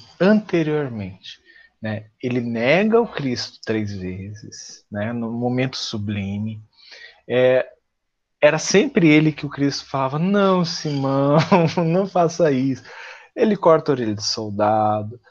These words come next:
Simão é aquele que protagonizou uma das histórias em que o Cristo envia uma galera e lá, né, ele mais um que eu esqueci quem que era, era Simão e mais um,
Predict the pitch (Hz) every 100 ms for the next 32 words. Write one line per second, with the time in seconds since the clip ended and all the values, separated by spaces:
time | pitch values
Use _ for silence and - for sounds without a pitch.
0 | _ - 175 160 160 180 151 135 131 135
1 | - 151 143 - 143 139 143 127 127 117
2 | 107 135 131 127 120 113 110 - 135 123
3 | 113 117 120 127 - 135 - - 131 117
4 | 127 175 208 190 160 139 135 135 123 123
5 | 135 131 127 127 - 110 131 127 123 156
6 | - 123 123 113 117 - 139 151 139 127
7 | 131 120 135 135 135 127 - 127 - 127
8 | 135 131 117 107 107 107 - 123 151 160
9 | 156 156 131 151 190